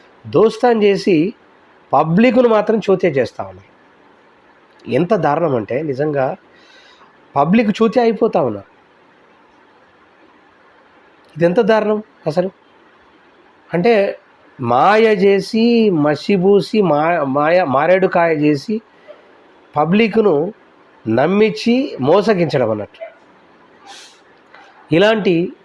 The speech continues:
పరిస్థితి వల్ల రాజకీయ నాయకుల ప్రవర్తన ఉన్నది. రాజకీయ నాయకులు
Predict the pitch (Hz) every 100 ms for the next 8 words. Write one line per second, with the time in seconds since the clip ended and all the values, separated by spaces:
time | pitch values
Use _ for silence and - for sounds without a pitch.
0 | _ 139 147 - 147 151 143 135 120 -
1 | _ - - - 107 117 147 151 165 -
2 | 156 151 143 143 - 113 113 139 143 139
3 | 131 127 131 - - _ _ _ _ _
4 | - 107 107 - 131 131 170 170 156 147
5 | - _ _ 117 120 127 185 - _ _
6 | - 110 135 156 143 135 131 151 135